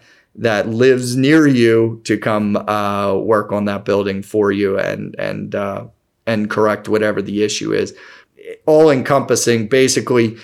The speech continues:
the dealers are responsible for the large maintenance items,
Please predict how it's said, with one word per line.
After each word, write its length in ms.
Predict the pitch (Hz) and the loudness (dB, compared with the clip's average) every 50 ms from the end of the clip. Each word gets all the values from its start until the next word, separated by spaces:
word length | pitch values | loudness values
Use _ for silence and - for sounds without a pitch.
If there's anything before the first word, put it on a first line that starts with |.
| - _ _ _ | -20 _ _ _
the 80 | 123 117 | -6 -2
dealers 520 | 113 139 143 156 156 151 147 143 143 131 | 0 4 6 6 8 8 8 6 6 6
are 140 | 131 127 123 | 4 4 4
responsible 760 | 120 113 - - 131 120 120 117 117 120 123 110 117 117 107 | 4 2 0 -2 0 0 0 0 0 -2 -2 2 2 2 2
for 260 | 110 - - 123 117 | 0 0 2 2 2
the 120 | 107 117 107 | 2 0 0
large 720 | 107 104 104 107 110 113 120 120 123 127 127 127 120 113 | 0 0 0 2 4 4 4 6 4 4 4 2 0 0
maintenance 520 | 120 117 120 120 113 123 123 117 113 - | 0 2 2 0 0 -2 -2 -2 0 2
items, 460 | 120 117 120 113 117 117 120 117 - | 2 4 4 2 2 -2 -2 -6 -10